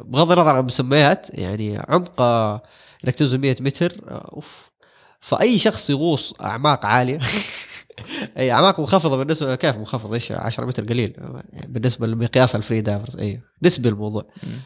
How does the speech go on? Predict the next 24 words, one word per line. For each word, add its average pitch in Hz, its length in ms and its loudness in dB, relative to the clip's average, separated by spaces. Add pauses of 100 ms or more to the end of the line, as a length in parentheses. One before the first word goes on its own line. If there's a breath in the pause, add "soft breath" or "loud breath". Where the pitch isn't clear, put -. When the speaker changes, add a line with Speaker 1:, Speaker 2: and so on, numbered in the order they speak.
(180 loud breath)
Speaker 1:
فأي 139 1160 4
شخص - 280 -4
يغوص 151 240 -6
أعماق 156 340 -4
عالية 165 360 4
عنده 156 160 -2
صلابة 156 340 2
ذهنية 139 480 0
جدًا 131 340 -4
عالية. 110 260 -6
ليه؟ 143 360 4
لأنه 117 480 -4
بتواجهه 120 480 -2
تحديات 117 840 2
زي 113 160 -2
الضغط، 107 500 -2
الرئة، - 680 -4
زي 110 260 -6
الأفكار 107 500 -2
هذه، 107 360 0
زي 110 180 -2
المعادلة 104 560 0
حقت - 240 -10
الضغط، - 440 -8